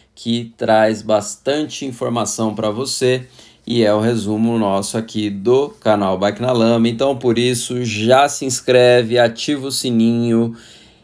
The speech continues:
e compartilha com os amigos, porque tem mundial, tem muita bike nos próximos dez dias.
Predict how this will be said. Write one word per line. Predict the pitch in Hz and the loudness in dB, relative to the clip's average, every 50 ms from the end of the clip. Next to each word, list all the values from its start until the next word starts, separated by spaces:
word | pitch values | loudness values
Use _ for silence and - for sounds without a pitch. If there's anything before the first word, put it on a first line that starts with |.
| _ _ _ _ _ | _ _ _ _ _
e | - 131 139 135 | -4 -2 -2 -2
compartilha | 120 - 143 147 143 139 147 135 127 120 - - 135 127 131 | -2 0 0 0 2 4 4 2 2 2 -2 -2 0 0 0
com | 127 - 131 127 | 0 0 0 -2
os | 123 113 | 0 2
amigos, | 127 123 120 113 104 101 104 101 104 107 107 107 104 104 - - | 2 2 2 2 2 2 0 0 0 0 0 -2 -2 -4 -8 -10
porque | - - 117 113 113 113 110 104 104 | -8 -4 -4 -4 -4 -2 -2 -2 -2
tem | 101 - 107 104 104 104 | -2 -2 -2 0 0 0
mundial, | 101 98 101 120 143 151 151 143 156 156 127 117 113 113 113 110 110 | -2 0 0 0 0 -2 -2 0 2 4 4 6 6 4 4 2 0
tem | 113 - 120 110 101 | 0 0 0 0 0
muita | 98 98 107 123 127 123 123 135 | 0 0 0 -2 -2 0 2 2
bike | 131 123 110 104 101 104 104 101 101 - - 110 | 2 4 4 4 4 4 2 0 -4 -6 -6 -4
nos | 107 104 104 - | -4 -4 -6 -6
próximos | - - 104 101 101 98 - - 110 110 107 107 107 101 95 98 | -4 -2 0 0 0 0 -2 -4 -4 -2 -2 -2 -4 -4 -6 -10
dez | 98 104 98 98 101 107 110 107 104 - | -8 -2 0 2 2 2 2 0 -2 -6
dias. | - 98 98 98 98 98 98 98 101 - - - - | -6 -4 -4 -2 0 0 -2 -2 -4 -6 -8 -10 -14